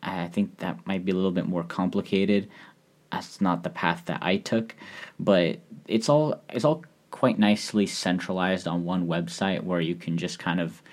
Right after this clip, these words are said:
you know, select the law schools you wanna pick, and then you click on those, and it takes you to the law school specific application page where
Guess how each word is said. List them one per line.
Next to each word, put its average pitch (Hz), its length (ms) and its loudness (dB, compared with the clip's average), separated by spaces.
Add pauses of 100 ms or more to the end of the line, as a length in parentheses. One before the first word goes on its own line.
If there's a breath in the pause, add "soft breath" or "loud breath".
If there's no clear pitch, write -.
(280 loud breath)
you 87 100 0
know, 82 280 0 (240)
select - 340 0
the 90 80 -2
law 87 140 0
schools 87 300 -4
you 85 80 -4
wanna 73 240 -4
pick, 147 420 0
and 104 160 4
then 95 360 2 (300 loud breath)
you 85 280 0 (240)
click 113 240 2
on 104 200 6
those, 98 320 2
and 85 100 0
it - 120 -4
takes - 360 -2
you 92 100 0
to - 160 -8
the 87 100 -2
law 85 200 0
school 85 300 -8
specific - 500 -8
application 90 680 -4
page 85 380 -4
where 80 200 -6